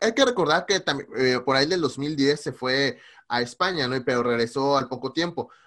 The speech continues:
Pero entre estos años fue lo que, prácticamente siete años, lo que,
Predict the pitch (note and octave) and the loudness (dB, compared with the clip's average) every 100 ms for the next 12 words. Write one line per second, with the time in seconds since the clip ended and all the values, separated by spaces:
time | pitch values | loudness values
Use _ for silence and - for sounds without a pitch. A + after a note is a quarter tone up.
0 | _ - D3 C#3+ C#3+ C#3 D3 D#3+ G3 G3+ | _ 2 4 4 2 0 0 0 -2 -4
1 | G3 A3 B3+ B3 _ _ _ _ C#3+ C#3+ | -4 -2 -4 -8 _ _ _ _ 0 2
2 | D3 D3+ D3+ D3 C#3 - - B2+ B2+ B2 | 4 4 4 2 0 -4 -10 -4 -4 -6
3 | _ C3 A#2+ A#2 - C3+ C#3 C#3 C#3+ D#3 | _ -4 -4 -4 -6 -8 -8 -8 -6 -6
4 | C#3+ C#3 E3+ F#3 C3+ C3 A2+ | -4 -6 -4 -4 -4 -4 -6